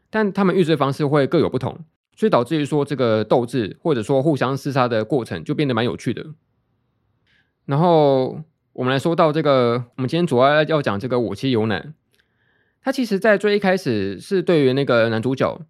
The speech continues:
就是那个雪辉，他一直抱有一种很莫名其妙的好感，然后这个好感甚至明显到说他会时常的跟踪他，变成一个，一个跟踪狂，然后会，就是可能有事没事就会盯着他看，然后冒出那种好像很迷恋他的那种表情。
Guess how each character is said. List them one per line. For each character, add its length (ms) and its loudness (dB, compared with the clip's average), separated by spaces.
就 100 -10
是 140 -4
那 80 -2
个 160 2
雪 180 -2
辉， 320 -2
他 140 -4
一 60 2
直 100 0
抱 180 4
有 80 4
一 40 2
种 240 -2
很 100 -6
莫 120 2
名 120 0
其 100 -6
妙 120 -2
的 80 0
好 140 -2
感， 180 -4
然 120 -18
后 120 -2
这 80 2
个 80 0
好 140 4
感 120 -2
甚 180 -2
至 140 -2
明 160 0
显 200 -4
到 160 4
说 180 0
他 140 -2
会 320 2
时 240 -8
常 160 0
的 100 2
跟 180 0
踪 180 -2
他， 120 0
变 160 -2
成 80 -2
一 60 -2
个， 80 -6
一 140 -8
个 120 -2
跟 200 -2
踪 160 -2
狂， 280 -6
然 120 -2
后 60 0
会， 460 2
就 120 -18
是 180 -2
可 100 -6
能 120 -2
有 140 -2
事 120 -6
没 120 0
事 140 -4
就 100 0
会 240 2
盯 120 -2
着 80 -2
他 160 -2
看， 360 -4
然 120 -4
后 60 -2
冒 160 2
出 140 -2
那 60 0
种 320 -4
好 60 -8
像 300 -2
很 600 -6
迷 160 0
恋 140 2
他 120 0
的 120 0
那 60 -2
种 80 0
表 180 -2
情。 320 -14